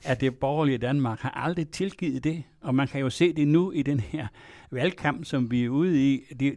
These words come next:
de går godt nok ikke ind for genindførelse af spanskrøret, men de, så vil de have sat, kunne sætte børn i fængsel. Øh, og det er jo et udtryk for det samme. Altså, at man kan ikke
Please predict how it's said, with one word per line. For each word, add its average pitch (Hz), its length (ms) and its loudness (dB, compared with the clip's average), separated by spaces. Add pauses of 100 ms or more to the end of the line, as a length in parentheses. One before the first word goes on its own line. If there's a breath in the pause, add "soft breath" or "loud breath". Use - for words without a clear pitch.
de 131 260 -6
går 120 140 -2
godt 143 180 0
nok 165 200 4
ikke 170 280 -2
ind 170 180 -2
for 135 260 0
genindførelse 135 840 -2
af 120 120 -4
spanskrøret, 143 640 -2
men 113 160 2
de, 117 120 -6
så - 180 -2
vil 151 200 -4
de 135 120 0
have 117 340 0
sat, - 340 -8
kunne 123 140 -8
sætte 110 240 -4
børn 147 300 -4
i 113 60 -4
fængsel. 127 500 -6 (560 loud breath)
Øh, 127 220 2
og 117 140 -6
det 160 160 2
er 156 40 0
jo 143 60 0
et 139 100 -6
udtryk 202 440 -6
for - 140 -2
det 127 160 -4
samme. 135 460 0 (380)
Altså, 135 280 -2
at 143 140 -4
man 139 160 0
kan 143 200 -4
ikke 170 320 -2